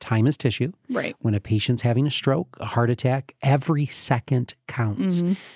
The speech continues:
Speaker 1: To have healthcare in your respective communities for just the wellness and the health of that community is important. But why don't you tell, talk to us a little bit about why is it important for the economies of our
Speaker 2: Well,
Speaker 1: communities?
Speaker 2: yeah, I mean, you know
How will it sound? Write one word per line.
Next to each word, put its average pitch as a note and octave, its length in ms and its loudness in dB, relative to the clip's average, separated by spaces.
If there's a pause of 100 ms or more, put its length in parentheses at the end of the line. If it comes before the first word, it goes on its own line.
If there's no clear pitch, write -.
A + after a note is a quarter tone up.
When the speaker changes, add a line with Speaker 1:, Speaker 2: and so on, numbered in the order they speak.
(160)
Speaker 1:
To A#2 100 -2
have A#2+ 260 0
healthcare C#3+ 580 0
in B2 120 -2
your A2+ 140 4
respective C3 520 0
communities B2+ 580 2
for C3 280 2
just B2+ 320 0
the B2 100 2
wellness B2+ 720 2 (420)
and B2+ 160 2
the A2+ 60 2
health F3 520 0 (340)
of A#2 100 -2
that A#2+ 220 2
community A2+ 220 4
is G2 100 2
important. D#3 280 2
But D3+ 60 4
why E3+ 140 6
don't G#3 60 4
you G3 40 6
tell, E3+ 260 4 (160)
talk D3 180 4
to D3 40 4
us B2+ 100 0
a C#3 40 2
little C3 120 4
bit B2+ 60 4
about A#2+ 240 2 (360)
why B2+ 180 4
is C3+ 100 4
it C3 80 4
important A#2+ 480 0
for - 120 -2
the A2+ 80 2
economies B2+ 680 0 (160)
of - 80 0
our - 20 6
Speaker 2:
Well, G#3+ 220 4
Speaker 1:
communities? G#2+ 340 0
Speaker 2:
yeah, G#3 340 4
I G3 120 0
mean, G3 420 0
you G#3+ 80 2
know F#3 380 2